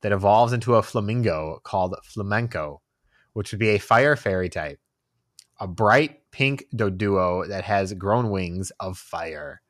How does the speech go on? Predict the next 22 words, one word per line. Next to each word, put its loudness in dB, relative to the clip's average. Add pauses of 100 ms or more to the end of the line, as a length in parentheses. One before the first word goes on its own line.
(420)
It -2
would -2
dance 2
to 2
evade 2
attacks, 0
and -8
of -8
course 2
the -10
shiny -2
would -2
be -2
black 2
because -8
black -6
shinies -8
are -2
best. -8
Change -12
my -8
mind. -12